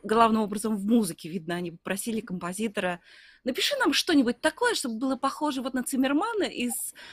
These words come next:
Шерлока Холмса Гая Ричи, ну и чтобы напоминало вот этого Шерлока, вот этого би би си-шного». Он написал. Именно вот написал, что напоминает и то,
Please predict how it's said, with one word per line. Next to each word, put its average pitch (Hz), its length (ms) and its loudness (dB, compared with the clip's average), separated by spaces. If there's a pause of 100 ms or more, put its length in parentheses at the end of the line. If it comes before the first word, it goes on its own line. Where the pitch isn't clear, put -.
(140)
Шерлока 240 400 0
Холмса 233 480 2
Гая 226 280 2
Ричи, 220 420 -2 (240)
ну 494 200 0
и - 40 2
чтобы 392 240 0
напоминало 330 640 6
вот 294 160 -2
этого 277 220 -4
Шерлока, 277 540 0
вот 247 100 -2
этого 220 220 -4
би 196 120 -4
би 196 120 -6
си-шного». - 580 -8 (260)
Он 175 140 2
написал. 170 580 -2 (460)
Именно 240 360 4
вот 226 180 -2
написал, 226 520 -2 (280)
что - 220 0
напоминает 202 560 2
и 277 140 8
то, 185 320 2